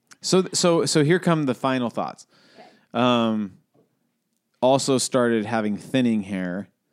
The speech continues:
Speaker 2: Mm-hmm.
Speaker 1: which, interestingly enough, the grays were more disturbing than the thinning hair.
Speaker 2: Okay.
Speaker 1: But the thinning hair now for me in these days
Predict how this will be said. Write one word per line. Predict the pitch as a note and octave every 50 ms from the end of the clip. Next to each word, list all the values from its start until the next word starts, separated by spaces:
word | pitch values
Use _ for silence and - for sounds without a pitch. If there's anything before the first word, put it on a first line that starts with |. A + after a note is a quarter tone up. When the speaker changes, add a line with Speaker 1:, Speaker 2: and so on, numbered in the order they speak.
| -
Speaker 2:
Mm-hmm. | - A3+ G#3+ G#3+ G#3+ G#3 G3
Speaker 1:
which, | A3 A3+ G#3+ - - _ _ _ _ -
interestingly | A2+ G#2+ G2+ - - - A#2+ A2+ A2 G#2+ G#2+
enough, | G2+ G2+ G2+ G2 -
the | - G#2
grays | F#2+ F2 G2 G2+ G2+ G2+ G#2 F#2+
were | G2 F#2 F#2
more | F#2 F#2 F2+
disturbing | F2+ F2+ F#2 - - G2 F2+ F2+ F2+ F2
than | F2+ F2+ F2
the | E2+
thinning | E2+ - G2 F#2 F#2+ G#2 A2+
hair. | A#2 B2 C3+ C3+ C#3+ D3 D3+ D3 _ -
Speaker 2:
Okay. | G#3+ G#3 G#3 G#3+ G#3 B2+ D#3+ C#4 - _ _ _
Speaker 1:
But | - B2 A#2 A2+ A2+ - - _ -
the | A2+ A#2 G#2+
thinning | - - C3+ C#3 C#3+ C#3 C3+
hair | C3+ C3 B2+ B2+ A#2+ A#2+
now | A#2 A2+ A2 G#2+ G#2+ G#2+ G#2+ G#2+ G#2+ G#2 - _ _ -
for | - - G#2+
me | G#2+ G#2+ G#2 G#2
in | G2+ G2+
these | G2+ G2+ G#2+ G#2+ G#2
days | G2+ A2 G#2+ G#2+ G#2+ G#2+ G#2 G2+ - -